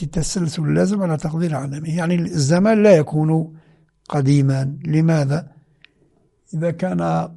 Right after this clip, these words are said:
قديما فهو مخلوق حتما مسبوق بزمان، ذاك الزمان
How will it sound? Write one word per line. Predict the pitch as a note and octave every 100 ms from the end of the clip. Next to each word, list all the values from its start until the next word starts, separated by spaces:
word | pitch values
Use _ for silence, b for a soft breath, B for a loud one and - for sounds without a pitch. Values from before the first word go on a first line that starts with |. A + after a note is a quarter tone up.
| -
قديما | D#3+ C#3+ F3 G3 A#3 A#3 A#3
فهو | D#3+ D#3 E3+
مخلوق | F3+ - G3+ A3 - - - _ _
حتما | - - F3 E3+ F3 F#3+ B3 D4 - _ _ _ _ _ _ _ _ _ _ _ _ _ _ _ -
مسبوق | E3+ - D#3+ G3+ F#3
بزمان، | D#3 E3+ F3+ - C3+ D3+ C#3+ D3 - _
ذاك | F#3 -
الزمان | E3+ C#3+ E3 E3 D#3+